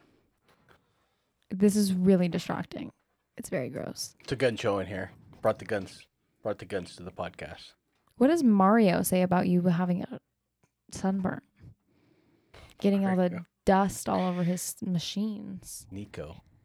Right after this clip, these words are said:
Speaker 1: I know, but we called him Mario once, and I just wanna call you Mario. Um, also, it protects his identity.
Speaker 2: Oh, there you go. I don't burn.
Speaker 1: You're blind.
Speaker 2: I don't
Speaker 1: Guys, it's
Speaker 2: burn.
Speaker 1: bad. It's kinda gross.
Speaker 2: I don't burn.
Speaker 1: Should exfoliate.
Speaker 2: <laughs> So, what's going on with the Lindsay?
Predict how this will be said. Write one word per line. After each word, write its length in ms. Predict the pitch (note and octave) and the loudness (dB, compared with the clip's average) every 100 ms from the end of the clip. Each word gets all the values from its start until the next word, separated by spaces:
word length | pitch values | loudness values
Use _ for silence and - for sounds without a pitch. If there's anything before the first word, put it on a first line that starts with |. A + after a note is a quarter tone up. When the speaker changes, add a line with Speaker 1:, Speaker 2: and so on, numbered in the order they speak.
| _ - - - - - - _ | _ -20 -20 -20 -20 -20 -20 _
Speaker 1:
I 100 | - | 2
know, 140 | C#4+ C#4+ | 4 6
but 120 | C#4 | 4
we 80 | C#4+ | 4
called 180 | D4+ D4+ | 4 6
him 80 | |
Mario 360 | C4 A3+ G#3+ G3+ | 6 6 8 8
once, 340 | F#3+ F#3 - | 6 4 0
and 80 | G3+ | -2
I 40 | F#3+ | -2
just 140 | F3 | -2
wanna 140 | F#3 | -4
call 180 | F3+ F#3 | 0 0
you 140 | F3+ F3+ | 2 2
Mario. 540 | F3+ F3+ F3+ F3+ F3+ F3 - - - | 2 2 2 4 2 0 -8 -12 -2
Um, 320 | G#3 G#3 G3+ | 2 2 2
also, 240 | G3+ F#3 G#3 | 0 2 0
it 100 | G3 | 2
protects 320 | G3+ F#3+ - | -2 -2 -4
his 120 | F3+ | -6
identity. 520 | F#3 F3+ F3 E3+ E3+ | -6 -4 -4 -4 -4
Speaker 2:
Oh, 120 | E3+ A#2+ | -4 -8
there 140 | - - - | -10 -16 -16
you 80 | - | -12
go. 160 | - - _ _ _ _ _ - | -12 -12 _ _ _ _ _ -16
I 40 | G#3+ | -12
don't 160 | A3 | -12
burn. 160 | G3+ G3+ | -8 0
Speaker 1:
You're 100 | G3 | 2
blind. 500 | F3+ F#3+ F3+ F3 F3 - | 4 2 2 0 -2 -2
Speaker 2:
I 60 | F#3+ | 0
don't 100 | F3+ | 2
Speaker 1:
Guys, 140 | F3 | 2
it's 200 | F#3 - | -2 -2
Speaker 2:
burn. 60 | - | -4
Speaker 1:
bad. 280 | E3+ D3+ - | -4 -4 -6
It's 140 | - | -10
kinda 240 | - G3 G3 | -6 -4 -4
gross. 400 | - F#3 F#3 - | -6 -8 -12 -12
Speaker 2:
I 60 | G#2+ | -10
don't 180 | G#2 F2 | -10 -10
burn. 220 | F2 F2+ _ _ _ _ | -12 -14 _ _ _ _
Speaker 1:
Should 200 | - F#3+ | -6 -4
exfoliate. 640 | G3 - - - - G2+ _ - - - - - | -4 -6 -6 -6 -6 -10 _ -20 -20 -20 -20 -12
Speaker 2:
<laughs> 100 | E3+ - - - - - - - - - - - | -10 -10 -12 -20 -20 -20 -16 -14 -14 -16 -18 4
So, 220 | A3 G#3 | 10 10
what's 220 | D3+ F#3 | 10 4
going 240 | - G3 | 6 8
on 180 | F3+ F3+ | 8 8
with 120 | E3+ | 6
the 80 | D#3+ | 2
Lindsay? 480 | D3 E3 D#3 B2 G2+ | 2 2 0 -4 -6